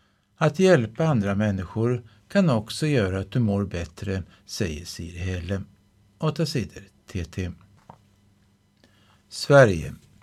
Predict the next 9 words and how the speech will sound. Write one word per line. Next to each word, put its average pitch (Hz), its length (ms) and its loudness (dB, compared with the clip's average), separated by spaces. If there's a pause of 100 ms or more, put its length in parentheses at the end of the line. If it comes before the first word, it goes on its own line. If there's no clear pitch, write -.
(500)
Kritik 175 680 0
mot 76 340 -6
Nobelfesten. 90 1000 -4 (1800)
Gruppen 165 720 2
som 104 340 2
ordnar 85 540 -2
Nobelpriset 101 1160 -2
och 107 280 -6
Nobelfesten 123 1000 0